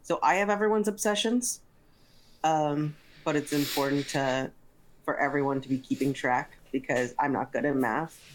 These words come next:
Um, <laughs> uh, if John's also doesn't really pay attention,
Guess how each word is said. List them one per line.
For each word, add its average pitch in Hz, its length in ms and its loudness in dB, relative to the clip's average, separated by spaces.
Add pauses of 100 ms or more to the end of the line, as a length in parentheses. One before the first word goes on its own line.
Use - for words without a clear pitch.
(520)
Um, 151 480 0
<laughs> - 0 - (3250)
uh, 160 320 6 (100)
if 175 220 -2 (260)
John's 175 320 4
also 170 320 2
doesn't 170 200 2
really 170 160 4
pay 170 200 2
attention, 254 520 0